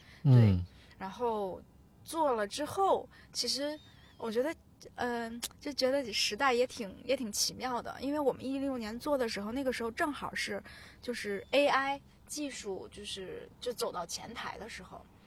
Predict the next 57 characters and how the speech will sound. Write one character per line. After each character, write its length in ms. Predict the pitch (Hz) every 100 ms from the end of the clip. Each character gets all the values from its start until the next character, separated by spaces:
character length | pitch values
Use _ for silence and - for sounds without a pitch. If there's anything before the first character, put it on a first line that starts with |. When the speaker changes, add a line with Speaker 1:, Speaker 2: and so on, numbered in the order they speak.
| -
Speaker 2:
因 100 | 254
为 100 | 285
以 160 | 277 240
前 460 | - 185 151 214 247
就 120 | 254
是 60 | 240
大 140 | 240
家 80 | 254
提 240 | 254 214
A 160 | - 247
I 200 | 240 240
就 100 | 240
觉 160 | 190
得 160 | 196 214
还 160 | - 214
挺 160 | 240
遥 240 | 170 - 226
远 240 | 247 117
的， 140 | - -
或 160 | 254
者 80 | 196
说 240 | - 220
Speaker 1:
是。 260 | 220 - 92 87 -
Speaker 2:
特 80 |
别 120 | 302 349
神 200 | - 180
秘 200 | 190 294
的 140 | 311
东 240 | 190 185 220
西。 260 | - 214 -
但 160 | 262 98
是 80 | 85
一 160 | 82
六 120 | - 302
Speaker 1:
嗯。 40 |
Speaker 2:
年 200 | 214 208
不 140 | 202
是 120 | 226 277
那 160 | 269
个 540 | 240 190 156 101 80 -
AlphaGo 540 | - 254 277 285 254 220
李 120 | 180
世 140 | -
石 300 | 233 - - 214
嘛， 220 | 240 - - -
Speaker 1:
嗯。 280 | 135 135 101
Speaker 2:
就 120 | 87
那 60 |
个 100 | -
事 160 | - 262
情 160 | 247 226
出 220 | - 285
来 140 | 269
之 120 | 262
后， 240 | 302 330 277
就 140 | 262
是， 180 | 240 240